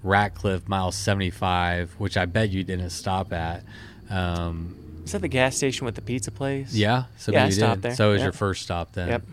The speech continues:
Speaker 1: Yeah.
Speaker 2: Quick stop.
Speaker 1: Well, those ladies have really taken a shine to us, and, and they're just all into it. They'll talk your ear off if you let 'em. And
Speaker 2: Yeah.
Speaker 1: you'll stand there. They'll talk to you all day long. But it's been cool to see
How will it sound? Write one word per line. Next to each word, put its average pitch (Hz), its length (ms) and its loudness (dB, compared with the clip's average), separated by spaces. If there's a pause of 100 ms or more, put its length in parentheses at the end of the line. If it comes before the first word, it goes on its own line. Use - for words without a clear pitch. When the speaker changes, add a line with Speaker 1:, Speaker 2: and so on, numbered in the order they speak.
(140)
Speaker 1:
Yeah. 85 260 -6 (320)
Speaker 2:
Quick 139 220 2
stop. 107 300 -2 (960)
Speaker 1:
Well, 113 100 4
those 123 280 8
ladies 98 480 2
have 92 180 2 (300)
really 101 340 6
taken 95 360 -2
a 87 100 -2
shine 90 420 -4
to 90 320 -2
us, 85 160 -6
and, 90 420 -4
and 90 440 -6 (600)
they're 104 260 0
just 90 200 -2
all 90 320 -2
into 87 380 -6
it. 87 60 -4
They'll 90 180 -4
talk 90 380 -6
your 87 100 -6
ear 87 240 -2
off 85 220 -4
if 90 180 -6
you 87 100 -2
let 87 220 -2
'em. 85 140 -4
And 87 100 -2
Speaker 2:
Yeah. 107 200 2
Speaker 1:
you'll 101 100 -2
stand 90 340 -4
there. 87 120 -4
They'll 90 140 -4
talk 87 300 -4
to 98 100 -8
you 92 60 -6
all 92 140 -6
day 90 160 -6
long. 92 360 -4 (420)
But 127 440 6
it's 143 180 4
been 185 200 4
cool 147 260 4
to 120 100 6
see 107 400 4